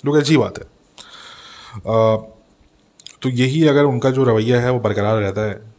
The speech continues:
जिसकी expectation भी है, तो उसमें तो फिर ये है कि पंजाब में तो पीएमएलएन जो पाकिस्तान के नवाज शरीफ साहब जो हैं,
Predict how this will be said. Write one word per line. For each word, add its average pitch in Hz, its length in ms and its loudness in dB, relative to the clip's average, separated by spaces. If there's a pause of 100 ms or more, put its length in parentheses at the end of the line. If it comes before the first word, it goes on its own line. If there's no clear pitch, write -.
जिसकी 117 260 -6
expectation 107 520 -6
भी 110 100 -6
है, 101 260 -12 (840)
तो 147 320 6
उसमें 123 540 -4
तो 165 60 2
फिर 147 160 -2
ये 123 200 2
है 131 140 2
कि 135 520 0 (120)
पंजाब 117 640 -2 (300)
में 120 400 -4
तो 117 200 -6
पीएमएलएन 113 640 -4 (160)
जो 113 320 -6 (160)
पाकिस्तान 107 460 -4 (300)
के 113 100 -8
नवाज 104 300 -6
शरीफ 110 260 -8
साहब 104 220 -12
जो 104 140 -10
हैं, 98 180 -14